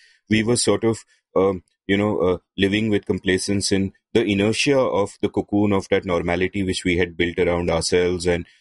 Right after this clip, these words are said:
and by breaking us out of that, we were all forced to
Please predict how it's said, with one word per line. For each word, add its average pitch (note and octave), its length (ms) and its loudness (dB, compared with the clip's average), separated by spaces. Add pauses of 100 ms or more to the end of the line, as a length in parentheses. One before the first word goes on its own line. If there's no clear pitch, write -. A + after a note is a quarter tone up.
(100)
and A2 180 0
by A2+ 120 2
breaking C3 420 -2
us B2+ 140 0
out F#2 220 -2
of A#2 120 -4
that, F2+ 280 0
we F#2+ 120 -4
were G2+ 200 2 (220)
all G2 240 0 (200)
forced - 520 -2
to G#2+ 240 0